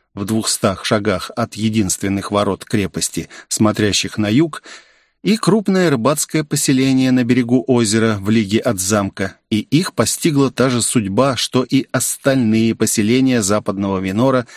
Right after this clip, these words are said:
где прошла объединенная армия союзников. «Наш полковник, кажется, сам себя превзошел, ведь откровенной дурью маемся». Слова одного из сержантов первого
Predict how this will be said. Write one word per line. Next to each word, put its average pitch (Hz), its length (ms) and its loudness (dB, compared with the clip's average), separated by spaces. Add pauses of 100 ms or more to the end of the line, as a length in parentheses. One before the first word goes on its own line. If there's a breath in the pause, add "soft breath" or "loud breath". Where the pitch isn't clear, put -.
(420 loud breath)
где 131 180 0
прошла 113 440 0
объединенная 107 1080 0
армия 98 400 -4
союзников. - 840 -8 (840)
«Наш 147 300 4
полковник, 151 600 2
кажется, 147 500 0
сам 139 300 0
себя 123 320 0
превзошел, 110 680 -4 (460 soft breath)
ведь - 220 2
откровенной 151 680 2
дурью 175 380 2
маемся». 113 560 -2 (1000)
Слова 113 580 2
одного 120 420 0
из 123 200 -4
сержантов 123 800 0
первого 117 560 0